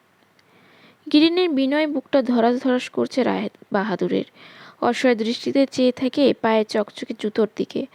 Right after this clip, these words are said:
অতি কষ্টে বলে, "বেলা মন্দ হয়নি, নিমন্ত্রণেরা আর কেউ?" "আজ্ঞে বলিনি আর কাউকে,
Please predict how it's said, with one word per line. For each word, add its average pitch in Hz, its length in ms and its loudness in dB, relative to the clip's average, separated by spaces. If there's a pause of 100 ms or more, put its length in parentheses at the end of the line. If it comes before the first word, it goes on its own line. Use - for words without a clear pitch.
(400)
অতি 240 260 2
কষ্টে 233 360 0
বলে, 220 320 0 (280)
"বেলা 226 280 2
মন্দ 202 320 -2
হয়নি, 220 400 -4 (440)
নিমন্ত্রণেরা 247 920 0
আর 226 200 0 (240)
কেউ?" 247 400 0 (2000)
"আজ্ঞে 269 320 2
বলিনি 254 420 2
আর 277 100 0
কাউকে, - 460 -4